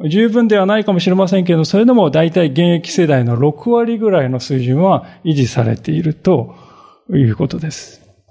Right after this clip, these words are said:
また、家計も余裕があるわけではないですけれども、しかし、先ほども言ったような猛烈なインフレに、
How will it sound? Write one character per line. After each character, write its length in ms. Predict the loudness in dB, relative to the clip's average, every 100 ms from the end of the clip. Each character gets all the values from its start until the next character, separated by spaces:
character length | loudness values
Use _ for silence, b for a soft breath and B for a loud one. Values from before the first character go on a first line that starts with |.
| _ _
ま 80 | -2
た、 480 | 2 0 -2 -12 -8
家 140 | -4 0
計 180 | 2 4
も 440 | 2 0 -8 -10
余 400 | -4 -2 0 2
裕 120 | 4 4
が 580 | 2 0 -6 -4 0
あ 60 | 2
る 80 | 2
わ 80 | 2
け 120 | 2
で 60 |
は 140 | 2 2
な 100 | 2
い 60 | 0
で 100 | -2
す 100 | -2
け 100 | 0
れ 60 |
ど 100 | 0
も、 440 | 2 2 0 -6 -10
し 80 | -4
か 100 | 2
し、 320 | 2 0 -6
先 180 | -4 0
ほ 80 | 0
ど 80 | 2
も 60 |
言 80 | 0
っ 20 |
た 80 | 0
よ 80 | 0
う 20 |
な 60 | 0
猛 200 | 0 0
烈 180 | 0 0
な 360 | 0 -2 -6 -8
イ 60 |
ン 80 | -6
フ 140 | -2 0
レ 140 | 2
に、 220 | 2 0